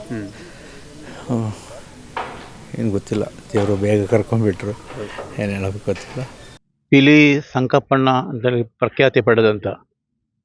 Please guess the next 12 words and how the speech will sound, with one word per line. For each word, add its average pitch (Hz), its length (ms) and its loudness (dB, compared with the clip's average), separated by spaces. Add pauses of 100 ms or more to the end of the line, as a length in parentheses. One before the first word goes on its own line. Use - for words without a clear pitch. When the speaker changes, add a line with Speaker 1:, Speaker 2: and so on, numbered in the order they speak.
(1300)
Speaker 2:
ಒಬ್ರು 123 300 6
ಹುಲಿ 123 220 8
ವೇಷಧಾರಿ 123 720 4 (180)
ಸಂಕಪ್ಪಣ್ಣನ 123 600 0 (640)
ಮಗನಾಗಿ 110 680 2 (1200)
ಹುಲಿ 131 260 8
ವೇಷಕ್ಕೆ 139 520 6
ಹೊಸ 135 220 2 (260)
ಛಾಪನ್ನ 131 420 2
ಕೊಟ್ಟಂತ 113 440 0
ಕೀರ್ತಿ 123 420 2
ಇದ್ರೆ, 120 400 4